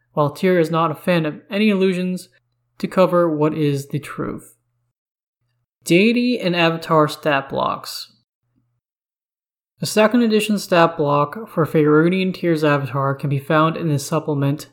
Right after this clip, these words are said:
Faiths and Avatars. The third edition stat block for Faerunian Tyr and his avatar can be found in the supplement Faiths and Pantheons.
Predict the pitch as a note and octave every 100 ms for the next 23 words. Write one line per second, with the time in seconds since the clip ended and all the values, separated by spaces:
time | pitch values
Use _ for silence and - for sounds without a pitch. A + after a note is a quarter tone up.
0 | _ _ _ D#3+ D3+ D3+ - - D3+ D#3
1 | C#3+ - C3+ C3 B2 - - _ _ _
2 | _ _ _ _ _ _ D#3+ - G#3 A3
3 | G#3 G#3 G3 - E3+ D#3 D#3 D3 D3 -
4 | D3 C#3 D3+ C3+ C#3 C3+ C3+ C3 G3+ F#3+
5 | F#3 D#3+ D3+ F#3+ G#3+ G3+ D3 C3+ C#3+ -
6 | D3+ C#3+ C#3 D3 C#3+ - D#3+ C#3 - C#3
7 | C#3 C3+ C#3+ - _ - C#3 C3+ - -
8 | E3+ F3 E3+ D3+ C#3 B2+ D3 -